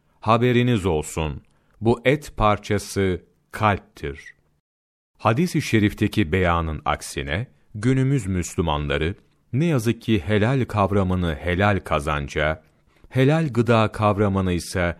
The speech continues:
Müslüman birinin hayvanları besmeleyle kesmesine indirgemişlerdir.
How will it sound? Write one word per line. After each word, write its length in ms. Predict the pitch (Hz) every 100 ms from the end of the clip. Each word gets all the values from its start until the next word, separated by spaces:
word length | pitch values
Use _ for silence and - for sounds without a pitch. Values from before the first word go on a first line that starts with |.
| _ _ -
Müslüman 680 | 131 - 135 117 156 139
birinin 360 | 120 113 113 107
hayvanları 880 | 82 98 107 104 104 101 101 85 76
besmeleyle 800 | 95 - 92 92 92 151 147
kesmesine 800 | 131 127 117 127 120 - 123 113
indirgemişlerdir. 1300 | - 87 78 82 78 78 76 - 78 76 73 71 -